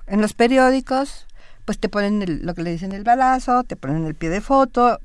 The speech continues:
Entonces, si es chiquita, si es grande, en el lado donde esté impresa.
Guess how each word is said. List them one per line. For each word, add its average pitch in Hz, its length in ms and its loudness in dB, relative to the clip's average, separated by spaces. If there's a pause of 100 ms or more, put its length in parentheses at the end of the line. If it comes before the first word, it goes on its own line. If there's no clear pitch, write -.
(160)
Entonces, 233 400 -6
si - 240 -8
es 170 120 -8
chiquita, 226 720 -4 (160)
si 165 140 -12
es 170 100 -12
grande, 208 720 -6
en 160 200 -8
el 170 60 -8
lado 180 220 0
donde 151 180 -8
esté - 180 -10
impresa. 196 500 -6